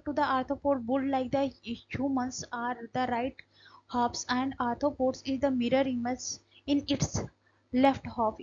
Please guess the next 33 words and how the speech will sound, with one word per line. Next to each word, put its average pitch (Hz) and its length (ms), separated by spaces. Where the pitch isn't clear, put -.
is 254 60
called 254 360
as 277 140
bilateral 254 440
symmetry, 254 320
मतलब 262 340
इनका 285 300
एक 254 420
हाफ 240 460
जो 247 120
होता 240 180
है 247 60
दूसरे 262 340
हाफ 254 260
का 269 80
mirror 247 320
image 220 300
होता 214 200
है। 214 80
जैसे 269 220
अगर 285 220
humans 254 460
body 240 280
होती 233 280
है, 254 120
अगर 262 240
उन्हें 285 200
आ-, 233 360
आ-, 220 40
ऊपर 262 280
से 302 120
नीचे 285 280
तक 285 140